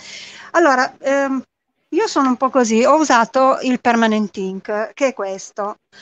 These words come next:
Siccome, niente, io sono molto disordinata, lo-, lascio sempre le spugnette aperte,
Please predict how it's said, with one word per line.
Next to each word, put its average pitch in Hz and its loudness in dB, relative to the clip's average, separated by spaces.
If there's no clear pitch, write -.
Siccome, 339 2
niente, 240 -4
io 285 -6
sono 233 -6
molto 254 -6
disordinata, 220 -6
lo-, 240 -6
lascio 269 -2
sempre 240 -2
le 240 -2
spugnette 233 -4
aperte, 185 -8